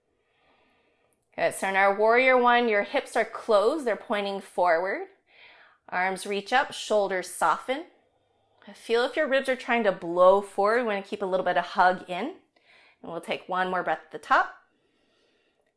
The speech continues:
Exhale, touch down, step your left foot behind you. We're gonna move through our transition.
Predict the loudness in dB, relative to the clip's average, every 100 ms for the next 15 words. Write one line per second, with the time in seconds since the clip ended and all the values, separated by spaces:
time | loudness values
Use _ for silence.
0 | -4 -4 -2 2 4 4 4 0 0 0
1 | 0 0 -4 0 0 0 0 0 0 -4
2 | -4 -4 -4 -6 -6 -10 -8 -8 -8 -8
3 | -10 -8 -6 -4 -4 -6 -6 -6 -8 -12
4 | -18